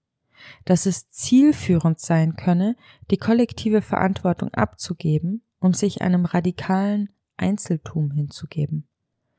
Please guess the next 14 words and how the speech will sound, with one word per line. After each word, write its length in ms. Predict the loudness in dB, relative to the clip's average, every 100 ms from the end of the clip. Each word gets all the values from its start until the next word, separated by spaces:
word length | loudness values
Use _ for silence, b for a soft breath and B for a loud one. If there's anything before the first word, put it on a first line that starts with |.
| _ _ _ _ _ _ _ _ -2
Aber 320 | 0 2 2
wie 280 | 2 2 0
sonst 680 | -2 2 2 2 0 -6 -4
wollen 300 | 0 0 0
wir 120 | -2
auf 100 | -2
die 100 | -6
Verhältnisse 640 | -4 -2 0 -2 -6 -8 -2
einwirken, 800 | 0 2 2 0 0 -4 -4 -6
wenn 180 | -4 -2
nicht 180 | -4 -4
in 140 | -2
der 120 | -2
Gruppe, 480 | -4 -6 -8 -2 -2